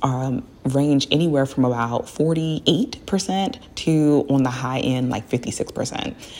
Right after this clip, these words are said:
Those emails, all four of them, the open rate for those were anywhere from, like, thirty-three percent to, I think the highest one was, like, thirty-seven percent. So I, I definitely experienced, like, a ten percent decrease in the open rate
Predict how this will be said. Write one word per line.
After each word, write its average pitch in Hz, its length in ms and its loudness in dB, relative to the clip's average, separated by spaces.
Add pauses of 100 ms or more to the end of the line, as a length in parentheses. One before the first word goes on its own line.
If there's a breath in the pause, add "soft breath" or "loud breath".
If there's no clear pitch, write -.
(180 loud breath)
Those 156 420 6
emails, - 600 -2
all 165 260 2
four 160 280 2
of 139 120 -6
them, - 320 -2 (320 loud breath)
the 147 180 4
open 165 220 6
rate 170 160 2
for 180 100 2
those 185 300 2
were 135 320 4
anywhere 143 300 4
from, 139 180 -6
like, 127 240 -4
thirty-three 127 400 2
percent 214 680 -2 (120)
to, 143 800 2
I 143 60 -4
think 156 180 -2
the 143 60 -4
highest 127 280 -4
one 127 100 0
was, 127 120 -2
like, 120 160 -2
thirty-seven - 460 -2
percent. - 440 -6 (220 loud breath)
So 156 500 6 (140)
I, 151 200 2
I 156 120 0
definitely 160 340 0
experienced, 151 480 0
like, - 80 -6
a - 100 -2
ten 180 320 -2
percent - 600 -6
decrease 190 460 2
in 139 80 4
the 127 100 4
open 147 300 6
rate 120 280 0